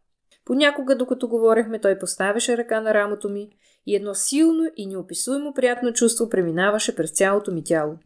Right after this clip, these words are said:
Бях полудяла по него. Но благодаря на Бога, че вие, господин Морно и Бети, се молихте за мен.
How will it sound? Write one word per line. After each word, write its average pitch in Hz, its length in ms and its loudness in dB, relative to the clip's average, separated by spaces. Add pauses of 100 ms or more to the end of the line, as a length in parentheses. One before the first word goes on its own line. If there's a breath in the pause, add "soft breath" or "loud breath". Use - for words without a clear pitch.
(440 soft breath)
Бях 254 380 -2
полудяла 208 580 -2
по 180 100 -4
него. 156 300 -6 (340)
Но 202 140 -4
благодаря 175 540 2
на 254 120 2
Бога, 254 280 0
че 247 160 -6
вие, 233 320 0 (240)
господин 196 520 -2
Морно 208 480 0
и 180 80 -6
Бети, 202 300 2
се 190 180 -4
молихте 208 640 0
за 165 180 -8
мен. 165 280 -6